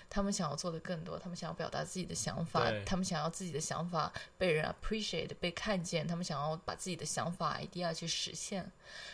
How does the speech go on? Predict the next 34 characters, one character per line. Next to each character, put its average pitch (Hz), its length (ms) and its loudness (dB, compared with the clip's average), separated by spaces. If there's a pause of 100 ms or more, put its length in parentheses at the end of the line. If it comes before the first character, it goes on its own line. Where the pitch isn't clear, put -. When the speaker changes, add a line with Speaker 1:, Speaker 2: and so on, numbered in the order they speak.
(200)
Speaker 1:
这 240 120 -2
是 208 160 0
我 180 160 0 (260)
广 156 140 4
告 170 120 4
行 165 220 0
业 165 160 2
吸 - 260 -2
引 170 160 0
我 - 100 -4
的 - 100 -8
人， 110 180 -2
并 190 100 -4
且 185 140 -2
我 175 140 0
能 165 200 -4 (100)
遇 208 100 2
到 180 320 -2
更-， 180 260 0 (160)
很 156 240 0
多 185 180 2
很 190 120 0
多 147 120 0
这 - 140 -2
样 160 160 -2
子 - 140 -10
的 - 40 -6
人， 65 280 -4
他 175 100 -2
们 180 100 0
有 175 140 -4
想 - 280 -6
法， - 220 -8
有 - 140 -8